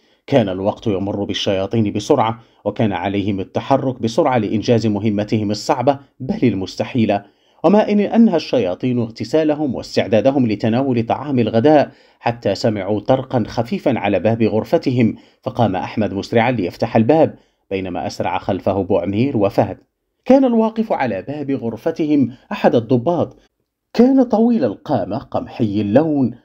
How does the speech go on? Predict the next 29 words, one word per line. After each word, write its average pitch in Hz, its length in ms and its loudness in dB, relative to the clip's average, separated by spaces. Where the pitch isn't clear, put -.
صاح - 340 -2
وهو 98 380 0
يحيي 98 480 0
أحمد: 156 360 2
"إن 113 120 0
السيد 104 380 -2
خافير 107 420 -4
بانتظاركم." 107 840 -2
ثم 202 240 4
ناول 220 340 4
أحمد 113 400 -4
ورقة 98 320 -4
صغيرة، 131 380 0
قرأها 101 560 -2
أحمد 110 300 -2
بسرعة، 135 440 2
ثم 101 220 -4
قال 117 300 -2
للضابط: 110 680 0
"سنكون 120 680 0
معك 123 320 0
بعد 110 460 2
عشر 110 300 0
دقائق." 117 580 -2
حي 220 280 4
الضابط 220 440 -2
الشاب 175 380 -4
أحمد 151 380 -6
وانصرف، 101 540 -4